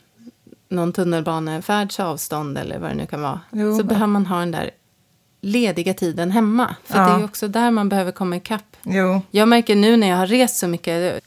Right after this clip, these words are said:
Speaker 2: Ja, det är
Speaker 1: då
Speaker 2: samma
Speaker 1: har jag
Speaker 2: för oss
Speaker 1: liksom
Speaker 2: också.
Speaker 1: ett berg med tvätt. Och jag har, liksom,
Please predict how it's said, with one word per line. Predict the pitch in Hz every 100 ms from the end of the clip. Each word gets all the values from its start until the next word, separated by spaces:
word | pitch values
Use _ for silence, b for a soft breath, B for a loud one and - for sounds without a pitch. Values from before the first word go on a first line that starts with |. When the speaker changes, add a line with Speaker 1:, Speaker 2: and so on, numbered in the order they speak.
| _
Speaker 2:
Ja, | -
det | 185
är |
Speaker 1:
då | 214
Speaker 2:
samma | 226
Speaker 1:
har | 160
jag | 190
Speaker 2:
för |
oss | 185 -
Speaker 1:
liksom | 185
Speaker 2:
också. | 165
Speaker 1:
ett | 113 156
berg | 247 262 269 247
med | 214 190 180
tvätt. | - 180 220 - _ _ - -
Och | - -
jag | 202 190
har, | 185 180 175 175 170
liksom, | 185 170 165 151